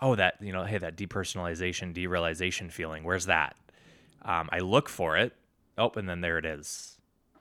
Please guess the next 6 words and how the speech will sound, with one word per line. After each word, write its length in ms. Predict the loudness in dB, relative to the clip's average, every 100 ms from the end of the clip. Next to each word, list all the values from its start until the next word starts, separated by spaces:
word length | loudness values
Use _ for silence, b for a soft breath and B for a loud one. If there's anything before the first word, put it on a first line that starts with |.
| b b b b b
And 200 | 0 2
so 540 | 8 10 10 8 4 _ _ _ _ 0
what 200 | 10 10
an 140 | 10
interesting 460 | 6 4 2 2 2
concept, 680 | 4 2 0 -4 -4 -16